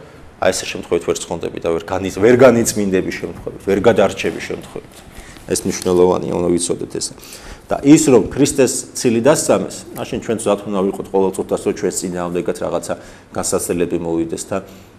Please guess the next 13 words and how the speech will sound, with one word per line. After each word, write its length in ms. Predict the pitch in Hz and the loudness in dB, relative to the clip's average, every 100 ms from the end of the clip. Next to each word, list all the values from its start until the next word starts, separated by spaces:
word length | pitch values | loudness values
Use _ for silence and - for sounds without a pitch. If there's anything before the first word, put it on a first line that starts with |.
| - | -20
მ, 600 | - - 90 92 87 85 | -16 -12 -10 -10 -10 -10
პრობლემები 640 | 90 90 87 87 87 82 82 | -4 -2 0 0 -2 -2 0
იყოს 260 | 85 - - | -2 -4 -10
ასეთი. 340 | 87 95 - - - - | -10 -10 -14 -20 -20 -12
მაგრამ 360 | - 95 95 80 | -6 0 0 -2
ქრისტე 320 | - 123 127 | -2 -4 2
ამავე 220 | 120 117 | 4 4
დროს 160 | 113 131 | 4 2
გვასწავლის, 460 | 101 92 - 95 87 | 4 0 2 0 0
როგორ 200 | 85 95 | 0 0
დავძლიოთ 480 | 87 82 87 80 82 | 0 -6 -6 -8 -8
ეგ 100 | 80 | -12
პრობლემები, 520 | - 82 87 85 - | -8 -4 -4 -6 -12